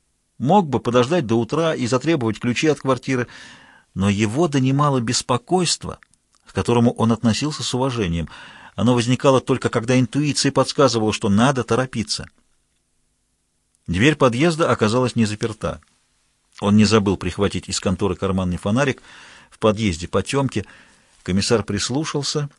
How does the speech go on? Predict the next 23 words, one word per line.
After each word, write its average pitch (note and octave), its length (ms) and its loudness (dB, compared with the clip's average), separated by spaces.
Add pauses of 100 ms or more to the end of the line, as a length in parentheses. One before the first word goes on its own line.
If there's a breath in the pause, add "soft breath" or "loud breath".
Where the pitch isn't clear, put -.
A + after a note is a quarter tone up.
(1120)
потом A#2+ 340 2
осторожно C3+ 720 2
двинулся B2 480 0
вверх A2 440 0
по G#2+ 160 2
лестнице, B2 560 -2 (640 soft breath)
пытаясь G2 420 -2
вспомнить B2 720 -2
тот G#2+ 200 -2
раз, A#2 200 0
когда G2 280 -2
был G2+ 160 0
здесь G#2 220 -2
в - 40 -14
компании G#2 420 0
чужой G2 280 -2
женщины. F2 500 -6 (640)
Но G2+ 340 -8
образы A2 460 2
памяти G2+ 500 0
исчезли G2 400 -4
без F2 220 -4
следа. A2+ 480 -6